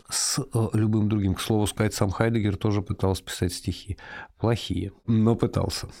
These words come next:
Так это не работает, и это очень хорошая некоторая демонстрация.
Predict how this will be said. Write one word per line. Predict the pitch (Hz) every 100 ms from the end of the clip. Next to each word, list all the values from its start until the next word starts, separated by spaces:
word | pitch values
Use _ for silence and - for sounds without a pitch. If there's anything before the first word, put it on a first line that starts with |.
| - - - -
Так | 113 113
это | 110
не | 107
работает, | 101 92 85 - 117 151 - -
и |
это | 104 98
очень | 101 -
хорошая | 104 101 - 98 95 98
некоторая | 104 - - 101 98 - _ _ _ -
демонстрация. | 98 101 98 104 98 - 92